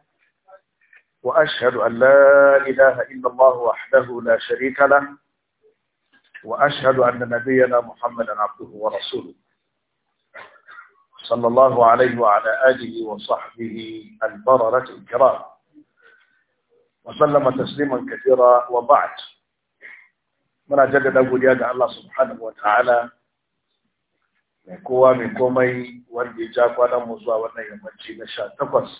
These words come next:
ga watan Ramadan. Bayan hijirar ma'aikin sallallahu alaihi wa sallama da shekara dubu ɗaya da ɗari hudu da arba'in da bakwai.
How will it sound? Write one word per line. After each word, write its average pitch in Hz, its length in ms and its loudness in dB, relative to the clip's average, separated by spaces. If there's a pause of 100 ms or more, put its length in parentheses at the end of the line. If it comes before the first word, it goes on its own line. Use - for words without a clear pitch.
ga 113 80 -8
watan 123 200 -4
Ramadan. 113 480 -2 (1800)
Bayan 131 320 2
hijirar 135 280 2
ma'aikin 127 400 2
sallallahu 123 480 -2
alaihi 120 240 -2
wa 107 120 -16
sallama 120 360 -8
da - 80 -20
shekara 113 440 -8
dubu 113 280 -16
ɗaya 113 240 -4
da 104 60 -14 (100)
ɗari 104 200 -20
hudu 107 280 -20
da 101 160 -16
arba'in 107 400 -16
da 117 80 -20
bakwai. 120 320 -8